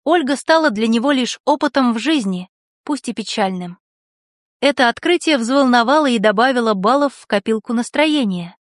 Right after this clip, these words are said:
Казалось, ничто не могло испортить его. Первый раз за долгое время Саша ощущал себя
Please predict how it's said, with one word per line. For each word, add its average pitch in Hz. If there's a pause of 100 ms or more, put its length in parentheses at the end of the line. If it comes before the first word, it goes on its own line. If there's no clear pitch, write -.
(480)
Казалось, 330
ничто 285
не 262
могло 214
испортить 226
его. 180 (580)
Первый 302
раз 226
за 247
долгое 220
время 302
Саша 349
ощущал 277
себя 277